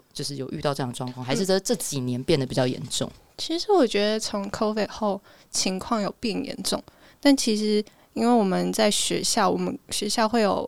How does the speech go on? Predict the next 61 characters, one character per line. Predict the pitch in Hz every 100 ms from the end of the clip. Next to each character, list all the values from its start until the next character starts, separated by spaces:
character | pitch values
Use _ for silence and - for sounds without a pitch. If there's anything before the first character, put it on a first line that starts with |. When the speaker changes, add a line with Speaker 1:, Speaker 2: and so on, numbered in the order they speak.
| -
Speaker 2:
是 | - 233
公 | 220 208 214
共 | 202 185
学 | - -
校 | - 190 -
嘛， | - _ _
Speaker 1:
对。 | - 156
Speaker 2:
然 |
后 | 220
我 |
们 | 220
学 | - 202
校 | 220
会 | 233
有 | 196 -
图 | -
书 | 185 196 185
室， | - 196 - _ -
图 | 208
书 | 208 226
室 | 220 226
是 | 220 220
大 | 208 202
家 | 196
都 | 196
可 | 208
以 |
进 | - 202
来 | - -
的。 | - - - - _
然 | 208
后 | 233
其 | - 208
实 | 220 214
我 | 196
们 | 185
也 | 190
常 | 180 202
常 | 202 196
看 | 220
到， | 214 202 - -
就 | 202
是 | - 202 -
会 | - 214
有 | 185 - _ _ _ -
homeless | - 214 208 190 - - - - _ -
躺 | 220 190
在 | 214 208
那 | 208
个 | 196
沙 | - 180 185
发 | 185 180
上， | - 175
就 | 196
这 | 190
样 | 185
子 | 185
躺 | - -
着 | -
睡 | 202 - -
觉。 | -